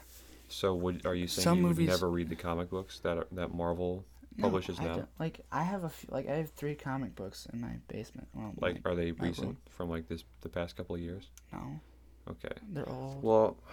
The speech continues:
Speaker 1: Marvel has been publishing, um, like, Han Solo and Darth Vader comic books that are canon with the movies. So in between some of the movies,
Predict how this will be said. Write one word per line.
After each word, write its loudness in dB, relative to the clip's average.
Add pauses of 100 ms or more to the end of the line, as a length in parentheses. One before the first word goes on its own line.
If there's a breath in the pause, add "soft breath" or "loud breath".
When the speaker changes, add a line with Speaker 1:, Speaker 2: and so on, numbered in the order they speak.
(140 loud breath)
Speaker 1:
Marvel 4
has -2
been 2
publishing, 0 (240)
um, -2
like, -6
Han -2
Solo 2 (520 loud breath)
and -2
Darth 0
Vader 2 (400)
comic -2
books -2
that 2
are 0
canon -4
with -6
the -4
movies. -2 (640 loud breath)
So -2
in -4
between -2
some 0
of 2
the -2
movies, 0